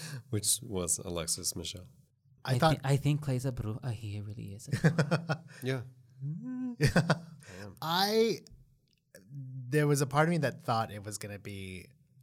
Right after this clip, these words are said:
Speaker 2: Peppermint that went home.
Speaker 3: Why?
Speaker 1: Mm-hmm.
Speaker 2: Only because I wasn't a fan of her lip sync, her first one.
Speaker 1: Mm.
Speaker 2: Remember, I was like,
Speaker 3: Yeah, you don't like her. You're ready for, you're, you
Speaker 2: I
Speaker 3: were ready
Speaker 2: didn't.
Speaker 3: for her to go.
Speaker 2: Yeah, I
Speaker 1: And
Speaker 2: didn't
Speaker 1: also
Speaker 2: like
Speaker 1: in
Speaker 2: her.
Speaker 1: this beginning, like, once the,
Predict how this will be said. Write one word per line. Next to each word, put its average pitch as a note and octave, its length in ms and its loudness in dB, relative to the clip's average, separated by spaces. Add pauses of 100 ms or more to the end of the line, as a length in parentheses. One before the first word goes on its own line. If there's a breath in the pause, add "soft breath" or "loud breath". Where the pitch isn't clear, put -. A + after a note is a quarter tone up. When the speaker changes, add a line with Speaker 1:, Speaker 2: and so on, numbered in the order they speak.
(540)
Speaker 2:
Peppermint F2+ 360 -2
that E2+ 80 -6
went F2 120 -8
home. E2+ 200 -10 (220)
Speaker 3:
Why? A2 220 0
Speaker 1:
Mm-hmm. F2+ 100 -4 (180)
Speaker 2:
Only C#3 220 6
because C#3+ 420 2
I A#2+ 100 0
wasn't C3 240 4
a B2 40 0
fan A2+ 180 0
of A2+ 80 -4
her G#2+ 200 -2
lip G#2 160 -4
sync, B2 220 -2
her G2 60 -4
first G#2+ 240 -6
one. B2+ 220 -2 (280)
Speaker 1:
Mm. G2 240 -6 (260)
Speaker 2:
Remember, A#2+ 340 4
I G#2+ 140 2
was A2+ 200 0
like, G2+ 200 -2
Speaker 3:
Yeah, C#3+ 140 2
you D3+ 160 4
don't E3+ 160 4
like F3 200 2
her. C#3 60 0
You're D#3 200 4
ready E3+ 160 4
for, D3+ 180 -4
you're, E3 300 2
you F3 120 4
Speaker 2:
I - 20 10
Speaker 3:
were A3+ 40 10
ready - 140 6
Speaker 2:
didn't. E3+ 80 0
Speaker 3:
for E3+ 60 2
her D3+ 40 4
to D3+ 60 0
go. B2+ 300 2 (100)
Speaker 2:
Yeah, B2+ 220 4
I - 0 -
Speaker 1:
And F#2 80 0
Speaker 2:
didn't D#3+ 180 6
Speaker 1:
also A#3 300 2
Speaker 2:
like - 80 -8
Speaker 1:
in D3 100 -4
Speaker 2:
her. C3+ 60 -2
Speaker 1:
this B2 160 -4
beginning, B2 640 -4
like, F#2+ 180 -6
once G#2+ 240 -2
the, G#2 180 -6